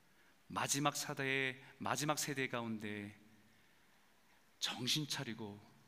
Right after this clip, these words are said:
주님을 맞이하는 성도로 준비되기를 주의 이름으로 축원합니다. 세 번째 말씀입니다. 따라 읽겠습니다. "서로 피차 권면하고 깨워야 합니다."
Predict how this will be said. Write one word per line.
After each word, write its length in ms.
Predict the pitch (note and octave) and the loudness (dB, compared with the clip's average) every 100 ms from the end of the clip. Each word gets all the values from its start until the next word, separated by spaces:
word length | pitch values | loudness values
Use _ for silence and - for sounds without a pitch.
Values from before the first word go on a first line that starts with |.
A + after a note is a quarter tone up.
| - - | -20 0
주님을 360 | - A2+ A#2 | 0 2 0
맞이하는 600 | A#2 F#2+ F#2 F#2 F2+ F2+ F#2 - - | 0 0 0 -2 -4 -6 -10 -18 -8
성도로 600 | - - E3+ D#3+ D3 C#3+ | -2 -2 -2 -2 -4 -4
준비되기를 720 | - A#2 A2 G#2+ G2 G2 F#2 | -4 -4 -2 -4 -4 -6 -6
주의 200 | F#2 - | -2 -2
이름으로 460 | F#2 F2 E2+ F2+ D#3+ - | -2 -6 -8 -10 -10 -8
축원합니다. 640 | - - A2 F2 E2 F2+ - - - - - - - - - - | 0 0 0 -8 -10 -14 -16 -20 -20 -20 -20 -20 -20 -20 -16 -6
세 160 | - | -2
번째 220 | B2 A2+ A2 | 0 0 0
말씀입니다. 680 | G#2 - G2 F#2 F#2 F2+ - | 0 0 -2 -2 -4 -6 -4
따라 160 | - A#2 | 0 2
읽겠습니다. 500 | A2+ A2 A2 G2+ C3+ | 2 0 0 0 -2
"서로 240 | - F3+ | 2 0
피차 680 | F3 F#3 F#3 - - E3+ D3+ - | 2 -2 -2 0 6 8 6 4
권면하고 600 | C#3 C#3+ C#3+ B2 G#2 F2 - - - - - - - - - - - - - - - - - - - - - - - - - | 2 6 8 6 4 -4 -8 -20 -20 -20 -20 -20 -20 -20 -20 -20 -20 -20 -20 -20 -18 -18 -18 -18 -20 -20 -20 -20 -20 -18 -16
깨워야 340 | - B2 B2 A2+ | -2 0 2 0
합니다." 360 | G#2 F2 F2 | -2 -4 -8